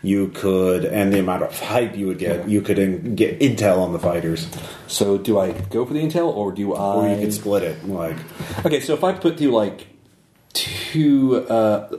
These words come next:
Speaker 2: plus two towards the intel and plus two towards upping our take.
Speaker 1: Uh, upping the take at plus two, uh, yeah, you could up, you could hype 'em up a lot to get a lot of bets and get a lot of action. Um,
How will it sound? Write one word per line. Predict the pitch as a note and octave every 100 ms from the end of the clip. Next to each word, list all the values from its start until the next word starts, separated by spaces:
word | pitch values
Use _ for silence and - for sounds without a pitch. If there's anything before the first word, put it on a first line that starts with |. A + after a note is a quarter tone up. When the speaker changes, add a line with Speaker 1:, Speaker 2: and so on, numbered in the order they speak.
| -
Speaker 2:
plus | D3+ -
two | - C3+
towards | - C3 A2+ G#2
the | G#2
intel | G#2+ G2+ G#2+ G2
and |
plus | F#2 F#2+ -
two | A2+
towards | G2 G#2 F#2+ F2+ - - - - - - -
upping | A2 A2
our | G2
take. | F#2 - - - - - - - - -
Speaker 1:
Uh, | G2+ G2 G2+ G#2 A2
upping | C#3 D#3 F3+
the |
take | D#3 D3 C3+
at | A2+ F#2+
plus | A#2+
two, | - A2+ A2+ -
uh, | G#2 G#2
yeah, | G#2 A2
you | F#2+
could | G#2+
up, | A2 A2+ -
you | A2+
could | G#2 -
hype | C#3+ C#3
'em | C#3+
up | B2+ B2
a |
lot | G#2+ G#2 G#2
to | F#2+
get | F#2+
a |
lot | F#2 F#2+
of | F#2+
bets | F#2 F2+ -
and | - G2
get | F#2
a |
lot | F2 F2+
of | F2+
action. | F2 E2+ F2+ E2 D#2+ - - -
Um, | F2 F2+ F2+ F2+ F2 F2 E2+ E2+ E2+ E2